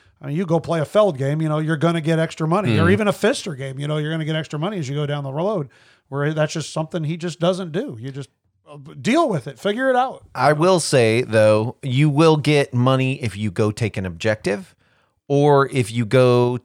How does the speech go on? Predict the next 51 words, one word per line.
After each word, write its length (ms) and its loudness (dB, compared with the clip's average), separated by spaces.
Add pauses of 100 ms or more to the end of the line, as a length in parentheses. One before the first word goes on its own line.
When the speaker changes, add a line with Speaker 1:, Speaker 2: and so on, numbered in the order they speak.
Speaker 3:
to 320 -2
the, 140 -6 (220)
the 300 2
first 280 -6
player 220 2
spot. 340 -8 (340)
So 140 -8
you're 100 0
gonna 280 4
get 200 2
money 260 0
from 200 -4
there, 340 0 (300)
and, 500 2 (120)
and, 580 0 (300)
uh, 240 4
Speaker 1:
Sure. 180 -10
Speaker 3:
y-, 240 -14
you, 240 0 (100)
you're 240 2
incentivized 1120 0
to 140 -6
go 360 4
do 260 -4
something 440 -4
else 340 -2 (120)
that, 260 -2 (120)
not 320 -2
the 100 -6
thing 260 -2
that, 220 -8
and, 180 0
and 160 0
then 120 2
come 180 0
back 300 0
to 120 -2
it 140 -2
if 140 -10
you 80 -2
know 160 2
you're 140 0
gonna 160 -4
have 240 -4
to 100 -6
pay 240 -4
it 160 -10
Speaker 2:
Yeah. 60 -6
Speaker 3:
anyway, 380 -2
you 120 -10
know? 200 -10